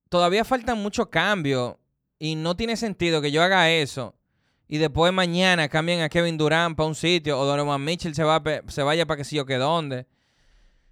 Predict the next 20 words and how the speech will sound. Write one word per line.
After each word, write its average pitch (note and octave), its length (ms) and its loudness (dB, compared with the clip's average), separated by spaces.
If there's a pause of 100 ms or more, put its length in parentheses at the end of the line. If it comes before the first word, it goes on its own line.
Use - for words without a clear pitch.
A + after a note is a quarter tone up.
Entonces, F#3 400 2
¿para F3+ 300 4
qué G3+ 140 2
yo A3 100 4
voy A3 100 6
a G#3+ 40 6
hacer G3+ 180 2
eso D3+ 300 2
ahora? D#3 440 0 (360)
Brian G#3+ 560 4
Peña D#3 640 2 (200)
dice, D3+ 380 -4
"Top F#3+ 300 2
diez G#3 200 2
de G3+ 120 2
los F3 100 2
peores F3+ 300 2
jugadores F3+ 420 2
más F3 220 -2
talentosos". D3 680 -2